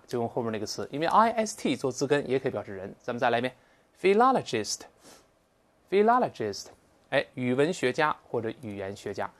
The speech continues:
所以看到这个 feel 一般是跟爱相关的。那后面还有一个拼写就是S O P H，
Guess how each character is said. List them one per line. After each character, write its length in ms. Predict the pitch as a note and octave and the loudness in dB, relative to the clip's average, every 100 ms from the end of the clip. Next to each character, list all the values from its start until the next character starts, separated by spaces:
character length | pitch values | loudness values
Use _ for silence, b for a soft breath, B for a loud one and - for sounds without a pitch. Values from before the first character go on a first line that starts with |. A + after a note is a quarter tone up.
| b b b | b b b
所 140 | F#3 | 6
以 40 | |
看 180 | G#3+ A#3 | 6 8
到 100 | G#3 | 6
这 140 | G3 F#3 | 6 6
个 80 | |
feel 360 | F3+ - D4+ E3+ | 4 4 4 2
一 120 | - D#3+ | 0 -4
般 160 | E3 | -4
是 220 | D#3 - - | -6 -8 -6
跟 160 | - D#3+ | -4 -2
爱 340 | A3 A3+ C#3 | 0 0 0
相 220 | - A2 | -6 -6
关 180 | G#2 G2+ | -4 -6
的。 80 | G2 _ - _ B B B B | -6 _ -20 _ B B B B
那 120 | - B3+ | 6 8
后 100 | D4+ | 10
面 120 | C#4 | 8
还 100 | A#3 | 10
有 140 | D4+ | 8
一 60 | B3+ | 6
个 60 | |
拼 220 | G3 G3+ F#3+ | 4 2 2
写 160 | B2+ | 2
就 100 | B2 | 0
是 120 | C3 | -2
S 360 | - F#3+ G#3+ - | 2 4 4 4
O 180 | - F3 | 4 4
P 340 | E3 - F#3+ | 2 -4 0
H， 280 | C3+ - - | 0 -2 -8